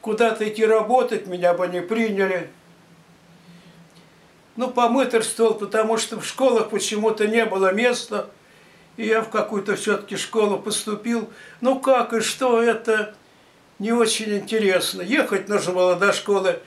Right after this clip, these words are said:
до Раменского, три остановки на электричке. Помню только один эпизодик. Чего-то я сел, э, ехал туда на электричке, обратно на электричке.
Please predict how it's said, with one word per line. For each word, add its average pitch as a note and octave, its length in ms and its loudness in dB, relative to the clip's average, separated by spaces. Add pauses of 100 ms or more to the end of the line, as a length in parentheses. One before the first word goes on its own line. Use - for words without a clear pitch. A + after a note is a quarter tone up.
(220)
до A#3 180 2
Раменского, G3 680 2
три G#3 200 2
остановки G#3+ 720 -2
на F#3+ 160 -4
электричке. F#3+ 720 -4 (880)
Помню A3+ 360 2
только A3 380 2
один G3 300 2
эпизодик. F#3 800 0 (960)
Чего-то A3+ 500 0
я G#3 220 0
сел, G#3+ 540 0 (640)
э, G#3+ 840 -2
ехал A#3 380 2
туда B3+ 340 4
на C4 100 4
электричке, A#3 680 -2
обратно G3 480 2
на E3+ 140 -2
электричке. F3+ 640 -8